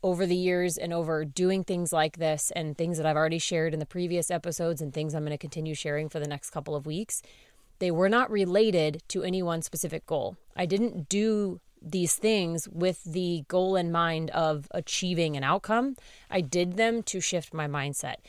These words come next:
And in the process of shifting, shifting my mindset, I became the person that I needed to be to achieve the goals that I had and to make strides towards my dreams.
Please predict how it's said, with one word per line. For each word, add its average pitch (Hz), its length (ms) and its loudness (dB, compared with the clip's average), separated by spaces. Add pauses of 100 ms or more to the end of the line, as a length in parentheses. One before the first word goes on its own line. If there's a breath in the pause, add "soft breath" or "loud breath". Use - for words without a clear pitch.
(180 loud breath)
And 180 120 -8
in 190 120 0
the 175 80 -2
process 196 520 0
of 214 100 -6
shifting, 202 480 -2
shifting 196 340 -2
my 202 140 0
mindset, 160 560 0
I 160 80 -6
became 151 360 -8
the 151 60 -6
person 190 540 -4
that 170 100 0
I 156 60 0
needed 151 300 -6
to 160 100 -8
be 156 340 -4 (720 soft breath)
to 170 100 -4
achieve 165 400 -4
the 165 80 0
goals 147 300 -2
that 147 100 -4
I 143 60 -8
had 127 440 -8
and 143 280 -8
to 143 240 -8 (680)
make 175 540 0 (500 soft breath)
strides 165 720 2
towards 151 680 0
my 143 180 -8
dreams. - 640 -10